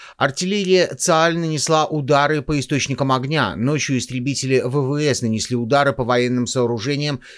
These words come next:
в которых действовали террористы Хизбаллы в районе Эн-Накуры,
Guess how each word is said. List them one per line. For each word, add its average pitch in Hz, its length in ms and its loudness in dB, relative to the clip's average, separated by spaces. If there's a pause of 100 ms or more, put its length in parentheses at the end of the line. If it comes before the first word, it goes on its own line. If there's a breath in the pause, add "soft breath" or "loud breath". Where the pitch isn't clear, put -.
в - 60 -20
которых 160 360 0
действовали 156 500 -2
террористы 135 560 -2
Хизбаллы 123 560 -2
в 139 80 -4
районе 127 480 2 (260 loud breath)
Эн-Накуры, 131 920 -2